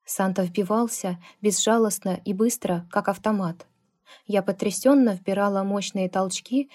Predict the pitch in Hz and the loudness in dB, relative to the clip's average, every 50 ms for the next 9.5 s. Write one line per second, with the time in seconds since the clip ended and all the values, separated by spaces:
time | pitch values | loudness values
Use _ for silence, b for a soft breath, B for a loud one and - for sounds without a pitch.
0 | B B B - 196 190 190 - 208 208 - - 277 311 285 254 220 - - 240 | B B B -4 -4 -4 -2 -2 -4 -2 2 4 4 6 6 4 2 2 0 2
1 | 247 220 226 214 202 - 202 202 202 196 185 - - 208 202 202 - - 202 202 | 4 4 2 2 0 -2 -2 -2 -2 -2 -2 -2 0 -2 -2 -2 -4 -4 -2 -2
2 | 208 220 226 226 226 208 185 180 175 175 170 175 b b b b b b - 196 | 0 0 0 0 0 0 0 0 -2 -2 -4 -6 b b b b b b -2 0
3 | 202 202 202 202 196 190 190 185 185 214 240 233 - 208 180 - - 185 180 175 | 0 2 2 2 2 2 2 0 0 0 -2 -2 -4 -6 -6 -4 -4 -6 -6 -6
4 | - - 214 214 - 226 220 - 233 233 226 - - 220 185 175 - 185 175 180 | -2 -2 -2 0 2 0 0 0 0 -2 -2 0 0 0 -2 0 -2 -4 -4 -4
5 | 175 - - 185 190 202 196 - - 190 185 180 - 196 202 190 - 185 180 175 | -2 -2 0 0 0 0 -2 -2 -4 -4 -4 -2 -4 -4 -4 -4 -4 -6 -8 -10
6 | - _ - _ _ _ _ _ _ _ _ _ _ _ _ _ _ _ _ - | -12 _ -20 _ _ _ _ _ _ _ _ _ _ _ _ _ _ _ _ 2
7 | 220 247 262 233 214 190 - - _ - 220 254 247 - - - 254 226 196 185 | 4 6 6 6 4 0 -6 -12 _ 2 2 2 2 2 0 2 2 2 2 0
8 | - _ _ _ _ _ - 254 269 262 - - - 233 208 185 180 b b b | -6 _ _ _ _ _ 2 4 4 4 0 -2 -2 -2 -4 -4 -8 b b b
9 | b b b - 214 277 262 240 214 190 | b b b 4 6 8 8 8 4 0